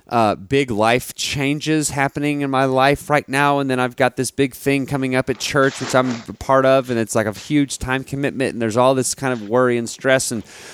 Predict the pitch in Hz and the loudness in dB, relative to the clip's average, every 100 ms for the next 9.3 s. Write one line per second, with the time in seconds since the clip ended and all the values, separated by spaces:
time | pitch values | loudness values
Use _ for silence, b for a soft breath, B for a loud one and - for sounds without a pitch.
0 | B 143 - 165 - 147 147 135 160 147 | B 0 4 2 2 0 2 2 2 2
1 | 113 123 180 135 104 - - b b b | -4 -4 0 0 0 -6 -18 b b b
2 | - 135 170 123 120 131 139 117 - 127 | -2 0 0 2 0 0 -2 -4 0 2
3 | 127 117 - 120 113 95 85 80 - _ | 2 -2 -6 -4 -2 -2 -2 -4 -12 _
4 | _ _ _ _ _ 113 - - _ - | _ _ _ _ _ -2 -2 -6 _ -2
5 | 117 107 123 131 143 120 110 120 117 104 | 0 2 2 4 0 0 -2 0 2 2
6 | 95 87 - 98 90 - 113 98 101 95 | 0 0 -4 -4 -4 -4 -4 -4 -2 0
7 | 87 - - 82 69 - _ b b b | 0 -2 -4 -4 -8 -12 _ b b b
8 | b - 101 92 - 104 104 104 - 107 | b -2 0 0 -2 -2 0 -2 -4 -2
9 | 98 87 | -2 -2